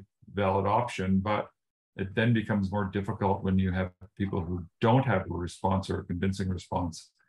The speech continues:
as to what to do with them. Uh, we didn't get into the topic of delayed assessments, but most of us assess people two or three hours after lumbar puncture. Um, but we also, uh, lots of centers now are sending people home with diaries,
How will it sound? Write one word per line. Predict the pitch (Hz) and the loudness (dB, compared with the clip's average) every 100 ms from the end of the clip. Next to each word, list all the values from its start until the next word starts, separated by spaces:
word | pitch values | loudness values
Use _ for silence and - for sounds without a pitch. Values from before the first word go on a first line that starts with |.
| _ - | _ -6
as | 92 - | -4 -2
to | |
what | 92 90 | -2 -4
to | - | -4
do | 92 95 | 0 2
with | 95 98 _ | 0 -4 _
them. | 101 - _ _ - - - _ _ _ _ 98 | -8 -8 _ _ -8 -8 -12 _ _ _ _ -10
Uh, | 95 95 - 95 | -8 -10 -10 -2
we | 101 | 4
didn't | 110 104 | 4 4
get | 101 | 6
into | 98 98 101 | 6 4 2
the | 95 95 - | -2 -4 -4
topic | 95 92 98 | -4 -2 -2
of | 95 90 85 _ - | -2 -4 -6 _ -2
delayed | 101 95 101 101 | 2 4 4 2
assessments, | 95 101 98 - 101 - - _ _ | -2 -2 -2 -4 -6 -8 -16 _ _
but | 95 | 4
most | 110 123 | 4 6
of | 117 | 4
us | 101 - | 2 0
assess | 95 107 101 - | -4 -2 -2 -2
people | 101 98 95 85 - _ _ _ _ | -2 2 2 0 -8 _ _ _ _
two | - 107 | 0 2
or | 95 | 4
three | 104 98 | 2 2
hours | 95 98 92 | 2 2 2
after | 95 92 92 | -2 -4 -4
lumbar | 92 95 98 | 0 0 0
puncture. | 120 120 - 160 98 _ _ _ _ _ | 0 0 0 -4 -4 _ _ _ _ _
Um, | 101 95 95 90 - - - | -6 -2 -2 -2 -6 -8 -6
but | 98 - | -2 2
we | 110 117 | 4 4
also, | 107 107 - 98 95 - | 4 2 2 2 0 -4
uh, | 92 92 92 92 _ - | -4 -2 -2 -4 _ 0
lots | 107 110 | 2 2
of | 98 - - | -2 -6 -8
centers | - 104 98 | -4 -2 2
now | 98 | 4
are | 95 | 4
sending | - 95 92 | 2 0 0
people | 98 90 | 0 0
home | 95 90 | 2 0
with | 85 | 0
diaries, | 98 107 110 113 110 98 - | 0 2 2 0 -2 -6 -14